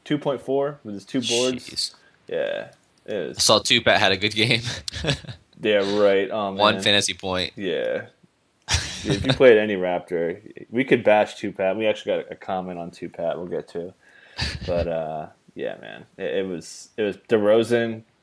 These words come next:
Speaker 1: Um, I saw E S P N had talked about how their contested shots are just so much better in the wins. They're taking a lot of contested shots, and they're just dropping at home
Speaker 2: Mm-hmm.
Speaker 1: in this series. So,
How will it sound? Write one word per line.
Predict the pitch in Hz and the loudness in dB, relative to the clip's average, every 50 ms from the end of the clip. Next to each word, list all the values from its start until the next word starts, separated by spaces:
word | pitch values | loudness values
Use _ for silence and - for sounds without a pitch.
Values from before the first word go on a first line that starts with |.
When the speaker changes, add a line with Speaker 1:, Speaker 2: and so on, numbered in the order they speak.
| _ - | _ -12
Speaker 1:
Um, | - 90 92 92 90 95 87 | -8 -6 -4 -4 -4 -4 -4
I | 104 110 | -4 -4
saw | - - 120 107 104 98 95 90 | 0 4 6 6 8 6 6 4
E | 101 117 110 | 4 2 0
S | 98 - | 0 0
P | - - 107 | -4 -6 -6
N | 101 92 | -4 -4
had | 98 95 92 - _ _ _ - | -6 -8 -8 -10 _ _ _ -4
talked | - 98 95 - - | -2 -2 -2 -2 0
about | 98 95 90 85 85 | 0 2 2 2 2
how | 98 95 95 92 | 2 2 2 2
their | 95 92 90 87 | 2 2 0 -2
contested | - - 107 95 - 117 117 110 - - 101 90 - | -2 -6 -10 -4 2 4 4 4 4 0 -6 -8 -4
shots | - - 104 104 104 98 90 - - | 2 6 6 8 8 6 6 2 -2
are | - 90 92 92 90 87 - - _ _ _ _ _ _ _ _ _ _ - | -4 -2 -2 0 0 -2 -4 -6 _ _ _ _ _ _ _ _ _ _ -8
just | - 104 - - - | -8 -8 -6 -8 -4
so | - - 131 131 131 | 8 12 12 12 12
much | 123 110 104 - - | 12 8 2 2 6
better | 117 110 110 107 101 98 | 8 8 8 8 8 4
in | 95 92 | 0 -2
the | 90 | -4
wins. | 92 101 104 98 92 90 87 - | -2 -2 -2 -2 -2 -4 -8 -10
They're | 92 90 | -12 -4
taking | - 127 127 123 - 110 95 85 90 | 0 2 2 2 0 -4 -10 -8 -2
a | |
lot | 95 101 95 101 | 2 2 2 2
of | 95 - | 2 -2
contested | 87 - - 98 92 - - 82 - | -8 -4 -2 -2 -2 -2 -6 -12 -6
shots, | - 95 104 107 95 - | -2 0 2 2 2 0
and | - 69 | -4 -10
they're | 90 98 110 101 | -10 -8 -8 -8
just | 92 - | -10 -8
dropping | - - 87 101 117 - 110 92 73 | -6 -2 -2 -2 -2 -2 -4 -8 -10
at | 58 | -10
home | - - 101 117 104 82 - - _ _ _ _ _ _ _ _ - | -8 -4 -4 -4 -4 -4 -8 -14 _ _ _ _ _ _ _ _ -18
Speaker 2:
Mm-hmm. | 104 107 95 92 98 117 | -16 -14 -14 -12 -12 -10
Speaker 1:
in | 107 98 | -10 -10
this | 95 - | -10 -8
series. | - 95 90 87 85 85 82 - | -6 -4 -4 -4 -4 -6 -8 -10
So, | - - - - - | -12 -14 -14 -14 -16